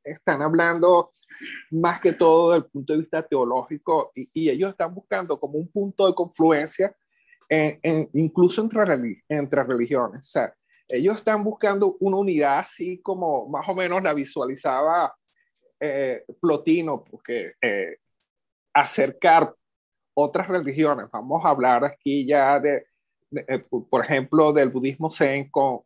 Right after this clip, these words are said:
con el cristianismo, oye, es un, este, trae elementos así que, que es bueno, eh, pensar al respecto. O sea, creo que el, las personas que han hecho eso, eh, desde esa perspectiva incluso procesual,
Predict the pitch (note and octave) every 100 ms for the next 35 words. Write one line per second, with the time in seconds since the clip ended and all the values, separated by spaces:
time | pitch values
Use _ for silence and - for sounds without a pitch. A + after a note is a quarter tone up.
0 | _ D#3 D3 C#3+ D3 C3+ D#3+ C3+ C#3 D3
1 | F3 G3 F#3+ D#3+ D#3 C3+ C3 B2+ D#3+ D#3+
2 | E3 D3 _ _ - - - C#3 C#3 -
3 | D3+ B2 - A#2 D#3+ E3+ D#3 D3+ F3+ F#3+
4 | - D3+ E3+ E3 C#3+ - C#3 - D#3+ D3+
5 | E3+ E3+ - _ _ _ _ C#3+ C#3+ -
6 | - - D#3 C#3 D3 D3 E3 E3 - A#2
7 | - - - - _ - D3+ F3+ A3 G3
8 | - _ _ _ _ D#3 C#3 C3 G#2 _
9 | _ - D#3 - D#3 D#3 - - - F#3+
10 | D#3+ E3+ - D#3+ D#3 F3 - F3 E3 D#3+
11 | C3 - _ C3+ B2 A#2+ G#2 B2+ C3+ D3
12 | G#3 G3 - - D#3 F3+ F3+ D#3 C3+ -
13 | D#3+ F3+ C#3 - - - G#2+ - C#3 D3